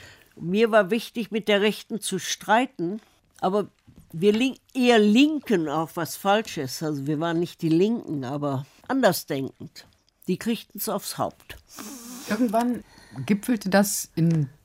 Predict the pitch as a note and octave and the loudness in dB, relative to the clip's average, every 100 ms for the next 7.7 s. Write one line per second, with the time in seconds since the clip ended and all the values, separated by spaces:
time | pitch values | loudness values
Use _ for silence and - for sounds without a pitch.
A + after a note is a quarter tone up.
0 | _ - E3+ A#3+ D4+ C4 F3+ - F3+ E3+ | _ -2 2 4 4 2 0 -2 -2 -2
1 | D#3 F3 F#3+ G3 F#3+ E3+ D#3+ E3 E3+ D#3+ | 0 0 2 0 0 -2 0 0 2 2
2 | D#3+ F3+ G#3 G3 F#3 E3+ E3+ D3+ D#3+ D3+ | 4 4 4 2 2 2 2 4 2 0
3 | - - - - - - E3+ F3+ D#3+ C#3+ | -8 -20 -20 -20 -14 -4 0 0 0 -2
4 | F#2+ - _ _ _ _ - E3 E3+ D#3 | -4 -10 _ _ _ _ -4 -2 -2 -4
5 | - F#3 G3+ - - C3+ D#3+ D#3 D#3 F3 | -2 -4 -4 -10 -8 -4 -2 0 0 0
6 | F3+ F3 E3+ D#3 F#3 F#3+ F3 D#3+ - D3 | 0 0 0 -2 -2 -2 -4 -4 -2 -2
7 | - G#3+ A3 A3 G#3+ B3 C#4+ | -2 -6 -2 -2 -2 -4 -4